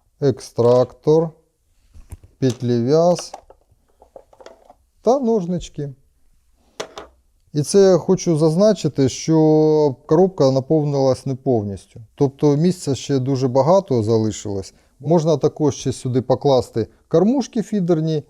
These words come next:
причому не одну, дві, три, чотири, п'ять штук. Бо ємність цієї коробки дозволяє. Також сюди можна ще положити багато чого необхідного для фідерної рибалки.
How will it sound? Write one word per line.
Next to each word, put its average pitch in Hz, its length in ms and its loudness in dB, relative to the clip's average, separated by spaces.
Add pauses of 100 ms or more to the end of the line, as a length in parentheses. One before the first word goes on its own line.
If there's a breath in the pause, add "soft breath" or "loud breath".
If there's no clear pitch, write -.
(160)
причому 151 460 -2
не 160 160 0
одну, 135 480 -2 (160)
дві, 147 320 -2
три, 160 280 0
чотири, 139 420 -2
п'ять 151 320 0
штук. - 380 -6 (380 soft breath)
Бо 135 100 2
ємність 180 360 0
цієї 170 380 2
коробки 156 720 0 (240)
дозволяє. 135 720 2 (260)
Також 165 320 -2
сюди 143 360 -4 (340)
можна 127 420 -4
ще 113 240 -8
положити 131 500 -4
багато 113 460 -4
чого 104 360 -12
необхідного 131 800 -8 (300)
для 110 160 -8
фідерної 113 520 -4
рибалки. 98 520 -10